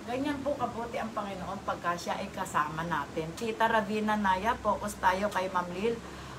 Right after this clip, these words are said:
Wag ako. <laughs> Sabi ni Jeneline Lacerna, ayan.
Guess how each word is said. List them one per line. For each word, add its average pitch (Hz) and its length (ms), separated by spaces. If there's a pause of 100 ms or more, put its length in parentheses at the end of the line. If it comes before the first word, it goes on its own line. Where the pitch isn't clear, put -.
(140)
Wag 240 160
ako. 214 400 (560)
<laughs> - 680
Sabi 381 420
ni 370 140 (500)
Jeneline 359 640
Lacerna, 254 720
ayan. 226 720